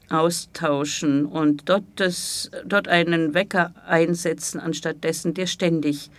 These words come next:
sechzig Sekunden lang klingelt. Leben in der Arbeit und in der Welt Haruns wird diagnostiziert wie ein Patient im kritischen Zustand. Man könnte diese Diagnose klinischen Positivismus nennen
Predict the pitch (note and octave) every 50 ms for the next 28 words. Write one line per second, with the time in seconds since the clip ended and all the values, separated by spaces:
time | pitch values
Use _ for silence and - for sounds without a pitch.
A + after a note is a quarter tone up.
0 | - - _ - - - E3 D3+ - - D#3 - - E3 - - F3 D#3 D#3+ D#3
1 | D#3+ D#3 D3+ C#3+ D3 D3 D3 - F3+ E3+ D#3 C#3 B2+ B2 - - - - - -
2 | - - - - - F#3+ A3 B3+ C#4+ C4+ B3 G#3+ - G3+ G#3 G3 F#3+ F#3 F3+ F3
3 | F3+ F3+ F#3 F3+ G3+ A3 G#3 G#3 F3+ E3 E3 F3 E3+ F3 E3+ F3 E3+ E3 E3+ D#3+
4 | D#3 E3+ F3+ G3+ G3+ - E3+ D#3 - - - - F3+ F3 E3 E3+ F3 D#3+ D3+ D#3
5 | E3 - - - _ - - - - - - - - - - - - _ _ _
6 | _ _ _ A3+ A3+ G#3+ - B3 A#3 A3 G#3+ A3 G3+ F#3+ F3+ G#3+ F#3+ F#3 - -
7 | G3 F#3+ F#3+ F#3 F3+ F#3+ F#3 F#3+ F3+ E3+ F3 E3+ E3+ E3 E3 E3 E3 E3+ E3 -
8 | - F3+ F3+ F3+ F3+ F3+ - F#3 F3+ F3 F3 - F3+ F3 - - F#3 F3+ - E3
9 | C#3+ C#3 C#3 - - - _ _ _ - - B3+ B3+ - C4+ C#4 C#4 C4+ F#3 G3
10 | G3 F#3 G3 F#3 F3+ F#3 F#3 F3 E3+ E3+ F3+ F3+ G3 G#3+ G#3 E3+ D#3+ D3+ - -
11 | - F3+ F3+ F3+ F#3 F3+ - F3+ E3+ E3+ - F3+ F3 - F3 - F#3+ F3+ F3 G#3+
12 | G#3+ - G#3+ F3 D#3+ D#3 - - D#3+ D#3 D#3 D3 C#3 C#3+ D3 D3